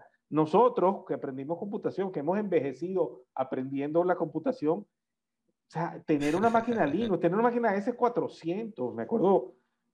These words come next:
Speaker 1: en, en la época que,
Speaker 2: Así es,
Speaker 1: que a mí me
Speaker 2: así
Speaker 1: tocó
Speaker 2: es.
Speaker 1: programar en
Speaker 2: Bueno.
Speaker 1: S cuatrocientos y todo aquello.
Speaker 2: Claro, claro.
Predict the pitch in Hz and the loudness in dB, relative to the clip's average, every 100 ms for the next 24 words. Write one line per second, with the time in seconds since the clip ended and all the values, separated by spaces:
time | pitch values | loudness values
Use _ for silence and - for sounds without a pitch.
0 | _ _ - 117 123 127 127 123 113 143 | _ _ -6 -4 -2 2 4 6 4 6
1 | 170 165 127 110 104 120 120 143 165 131 | 4 4 0 2 2 0 0 2 2 2
2 | 127 156 151 123 123 151 139 160 180 131 | 2 2 2 2 -2 -2 -2 -2 -2 -4
3 | 120 139 156 131 110 107 151 196 135 - | -4 -4 -4 -6 -6 -6 -2 -2 -2 -10
4 | _ _ _ _ _ - 104 98 110 151 | _ _ _ _ _ -4 -2 -2 -4 -8
5 | - - 92 87 95 | -14 -10 -6 -4 -6